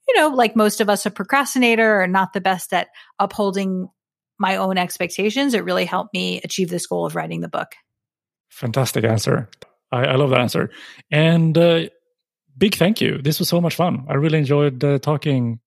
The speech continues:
Speaker 2: to you about all things relationships, dating, and behavioral science. And I think,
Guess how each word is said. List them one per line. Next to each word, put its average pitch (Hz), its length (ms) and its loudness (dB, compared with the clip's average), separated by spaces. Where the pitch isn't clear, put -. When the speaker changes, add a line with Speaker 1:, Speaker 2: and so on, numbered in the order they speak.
Speaker 2:
to - 120 -8
you - 240 0
about 120 360 0
all 131 160 2
things 120 400 -2
relationships, 139 420 2
dating, 131 320 4
and 123 140 2
behavioral 123 220 2
science. 127 320 2
And 120 100 0
I 113 60 0
think, - 460 0